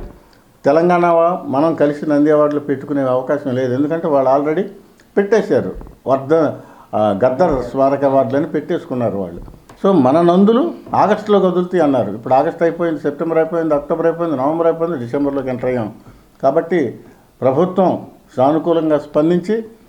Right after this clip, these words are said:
దీని విధి విధానాలు, నంది అవార్డుల ఎంపికకి ఏదైతే విధి విధానాలు ఉన్నాయో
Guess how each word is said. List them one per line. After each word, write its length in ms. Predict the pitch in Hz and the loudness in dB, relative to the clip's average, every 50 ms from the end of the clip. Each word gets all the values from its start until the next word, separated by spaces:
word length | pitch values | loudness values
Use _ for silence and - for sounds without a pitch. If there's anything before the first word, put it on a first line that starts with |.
| _ _ - - | _ _ -10 -2
దీని 200 | 120 147 170 165 | 2 4 4 4
విధి 320 | 135 131 143 147 170 220 | 4 4 4 6 6 4
విధానాలు, 640 | 208 185 190 170 156 156 185 190 185 185 180 170 156 | 4 4 2 2 2 2 2 4 4 2 4 4 4
నంది 360 | 147 143 139 147 160 170 175 | 4 4 4 4 4 4 4
అవార్డుల 420 | 170 165 165 156 151 143 143 147 143 | 4 4 4 4 2 2 0 0 0
ఎంపికకి 800 | 131 131 139 143 - 185 185 180 170 175 170 143 107 110 - - - _ _ _ - - | 2 2 0 0 -2 -4 -2 -2 -4 -2 -2 -4 -4 -4 -8 -12 -20 _ _ _ -4 0
ఏదైతే 420 | 139 165 170 180 190 180 180 190 | 2 2 4 4 2 2 2 2
విధి 220 | 170 151 160 156 165 | 2 2 0 0 0
విధానాలు 540 | 165 170 165 160 165 160 156 151 147 147 143 | 0 2 2 2 2 2 2 2 2 2 2
ఉన్నాయో 420 | 139 139 139 143 151 160 - - | 2 2 2 4 4 4 2 0